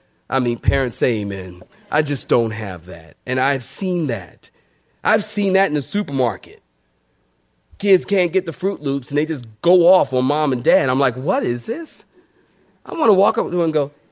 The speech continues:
"Hey, would you like me to take care of that for you?" I'm like, Parents, wave at me. Let me know you're still breathing. You know what I'm talking about. I ain't having that. What is that?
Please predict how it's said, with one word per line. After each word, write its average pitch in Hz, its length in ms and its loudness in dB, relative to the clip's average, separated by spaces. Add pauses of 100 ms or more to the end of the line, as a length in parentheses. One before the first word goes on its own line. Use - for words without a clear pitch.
(400)
"Hey, 147 340 -4 (840)
would 143 180 -6
you 185 60 -6
like 180 160 -2
me 180 100 -4
to - 60 -14
take - 160 -10
care 220 160 -6
of - 20 -4
that - 140 -4
for 220 120 -4
you?" 165 200 -6 (260)
I'm 170 220 -6
like, 143 120 -8 (4000)
Parents, 202 340 4
wave 156 280 4
at 131 140 2
me. 139 100 0
Let 180 160 2
me 156 80 2
know 151 80 6
you're 131 140 2
still 151 200 0
breathing. 143 400 2
You 196 80 4
know 185 160 6
what 143 140 4
I'm 127 120 -2
talking 120 340 -2
about. 147 160 -2
I 202 120 -6
ain't 107 120 -6
having 95 460 -12
that. 98 220 -10
What 240 160 0
is 120 180 -2
that? 85 480 -12